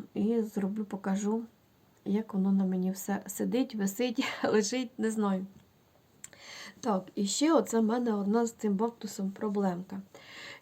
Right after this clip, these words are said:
Він у мене, ну, не зав'язується повністю наперед, як я хотіла. Тобто оця сторона у мене йде наперед, потім, потім я отак його ж перехрещую. І оці. Не хочеться мені дуже його довгий в'язати,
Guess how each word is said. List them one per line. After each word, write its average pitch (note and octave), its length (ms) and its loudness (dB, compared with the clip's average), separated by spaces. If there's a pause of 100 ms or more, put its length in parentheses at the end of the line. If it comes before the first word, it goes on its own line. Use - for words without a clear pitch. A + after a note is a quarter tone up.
Він B3 340 4
у G#3+ 80 2
мене, G3+ 440 4
ну, A3+ 220 2
не G3+ 200 6
зав'язується G#3+ 720 0
повністю A3+ 540 0
наперед, F#3+ 540 0
як G3 180 -2
я G3+ 100 0
хотіла. G3 500 -4
Тобто G3 360 -2
оця G3 300 -2
сторона G3 580 -2 (680)
у A3 60 -8
мене G3+ 380 4
йде F#3+ 320 2
наперед, G3+ 560 2 (560)
потім, G3+ 440 0 (240)
потім F#3+ 380 0
я F#3 120 2
отак F#3 340 -6
його F#3 120 -4
ж F#3+ 120 -12
перехрещую. G3 800 0 (640)
І G#3+ 160 6
оці. A3+ 520 0 (140)
Не G#3 180 2
хочеться G#3 680 -2
мені G3+ 280 4
дуже G3 380 0
його G3 180 2
довгий G3+ 420 0
в'язати, F#3+ 480 2